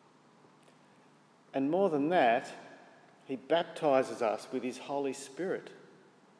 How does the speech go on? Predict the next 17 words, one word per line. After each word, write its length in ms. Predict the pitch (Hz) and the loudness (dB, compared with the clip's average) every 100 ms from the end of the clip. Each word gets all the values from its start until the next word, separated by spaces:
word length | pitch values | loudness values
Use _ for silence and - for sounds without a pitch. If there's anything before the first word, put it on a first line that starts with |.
| _ _ _ _ - | _ _ _ _ -4
and 220 | 143 139 | -2 0
gives 220 | 165 160 | 2 4
us 200 | 151 147 | 6 4
a 80 | 143 | 2
new 320 | 131 143 170 | 2 2 2
heart, 460 | 175 131 110 98 - | 0 0 0 0 -4
a 100 | - | -4
heart 380 | 127 160 170 165 - - - | -2 6 6 6 2 -10 2
that 120 | 151 | 2
is 180 | 143 - | 2 -4
truly 440 | - 202 214 151 107 | 0 6 6 6 2
able 340 | 143 180 196 | 6 6 6
to 180 | 196 160 | 2 2
repent, 500 | 135 120 - 104 104 - - - - - - - - - - - - - - | 2 2 -4 -10 -10 -16 -20 -20 -20 -20 -20 -20 -20 -20 -20 -20 -20 -20 0
a 80 | 156 | 2
new 280 | 170 175 156 | 4 6 6
will 580 | 143 180 202 131 104 | 6 6 6 6 2